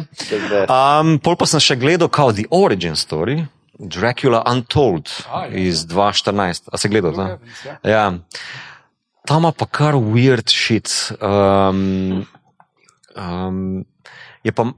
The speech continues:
Speaker 2: vse za mene, ima v bistvu kar problematične, eh, fašistoidne, rasistične nastavke,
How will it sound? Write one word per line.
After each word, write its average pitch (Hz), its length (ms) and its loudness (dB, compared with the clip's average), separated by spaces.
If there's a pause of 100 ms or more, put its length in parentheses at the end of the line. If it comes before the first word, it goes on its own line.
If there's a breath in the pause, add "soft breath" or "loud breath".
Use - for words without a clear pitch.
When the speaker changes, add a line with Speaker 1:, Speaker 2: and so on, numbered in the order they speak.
Speaker 2:
vse - 240 0
za 143 120 2
mene, 127 340 2
ima 127 420 4
v 127 80 0
bistvu 131 220 0
kar 135 260 -2
problematične, 110 1000 0
eh, 92 600 0 (400)
fašistoidne, 110 880 -2 (260)
rasistične 104 640 -2
nastavke, 135 640 0